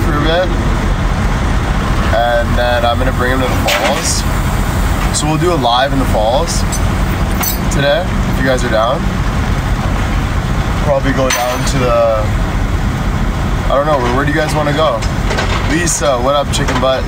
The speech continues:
Thank you for the donation. Thank you for the PayPal. Um, we got top seven too. All right, I think we can get to top, like,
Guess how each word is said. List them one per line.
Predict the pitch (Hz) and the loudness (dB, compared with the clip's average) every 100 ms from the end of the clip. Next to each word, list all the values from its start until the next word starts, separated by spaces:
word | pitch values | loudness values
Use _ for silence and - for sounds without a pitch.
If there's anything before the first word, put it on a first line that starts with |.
| - | -2
Thank | 120 135 127 | 0 0 -2
you | |
for | - | -2
the | 131 | -2
donation. | 123 123 120 - 135 127 123 - - - - - - - - - | 0 0 -2 -2 -2 -2 0 -2 0 0 0 0 0 0 0 0
Thank | 123 127 | 0 0
you | - | 0
for | |
the | 120 | 0
PayPal. | 127 120 120 113 113 - - - - - - - - 98 | 0 0 0 2 0 0 -2 0 0 0 0 0 0 2
Um, | 110 110 110 107 110 - 117 | 2 2 2 0 -2 0 0
we | 127 | 0
got | 113 117 117 113 110 95 - - - - | 2 2 2 2 2 0 -2 -2 0 0
top | 123 110 | 0 0
seven | - 123 117 113 113 | 0 0 0 0 -2
too. | 117 123 135 143 - - - - - - - - | -2 -2 0 -2 -2 -2 -2 -4 -2 -2 -2 0
All | 120 | 2
right, | 117 107 123 123 - - - - - | 2 4 2 0 -2 -2 -2 -2 0
I | |
think | 120 131 | 0 0
we | 123 | 0
can | 120 | 0
get | 117 | 0
to | - | -2
top, | 127 107 104 | 0 -2 0
like, | 101 | 0